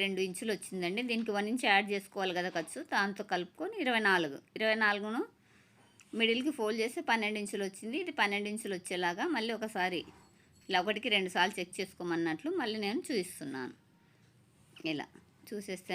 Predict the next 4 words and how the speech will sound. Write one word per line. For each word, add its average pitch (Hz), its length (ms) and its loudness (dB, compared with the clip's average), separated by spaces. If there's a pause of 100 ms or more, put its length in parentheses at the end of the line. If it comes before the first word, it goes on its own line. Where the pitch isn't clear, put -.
నాకు 170 220 -2 (180)
సెట్ 190 240 -4
అయిపోయింది. 127 420 -6 (4000)
ఇలా 147 160 -6